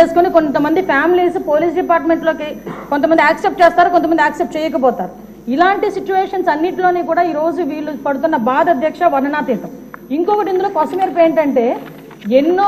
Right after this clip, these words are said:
సంవత్సరాలు కానిస్టేబుల్ కింద చేస్తే హెడ్ కానిస్టేబుల్ ప్రమోషన్ వస్తుంది, హెడ్ కానిస్టేబుల్ దగ్గర నుంచి ఒక ఏఎస్ఐ, ఎస్ఐ, సీఏ ర్యాంక్ వరకు వెళ్తారు. వీళ్ళు ఎటువంటి రిక్రూట్‌మెంట్ లేదు, ఎటువంటి శారీరక దృఢ పరీక్షలు లేవు, ఎటువంటి రిటర్న్ టెస్టులు లేవు,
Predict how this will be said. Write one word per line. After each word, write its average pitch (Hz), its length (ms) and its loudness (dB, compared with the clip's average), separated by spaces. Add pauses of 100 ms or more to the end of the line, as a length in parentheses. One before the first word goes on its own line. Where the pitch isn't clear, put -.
(120)
సంవత్సరాలు 359 440 4
కానిస్టేబుల్ 349 600 2
కింద 330 140 4
చేస్తే 320 380 0
హెడ్ 311 220 2
కానిస్టేబుల్ 330 480 4
ప్రమోషన్ 269 400 -2
వస్తుంది, - 280 -8 (380)
హెడ్ 262 180 2
కానిస్టేబుల్ 370 480 2
దగ్గర 330 200 2
నుంచి 370 280 -2
ఒక 349 160 0 (120)
ఏఎస్ఐ, 339 420 2
ఎస్ఐ, 339 460 0
సీఏ 302 260 -4
ర్యాంక్ 285 240 -2
వరకు 269 200 0
వెళ్తారు. 233 340 0 (460)
వీళ్ళు 320 200 2
ఎటువంటి 370 340 4
రిక్రూట్‌మెంట్ 381 520 2 (100)
లేదు, 240 540 2 (180)
ఎటువంటి 359 320 4
శారీరక 330 400 2
దృఢ 359 180 6
పరీక్షలు 349 420 2
లేవు, 254 440 4 (300)
ఎటువంటి 349 340 4
రిటర్న్ 359 320 4
టెస్టులు 370 320 4
లేవు, 269 460 4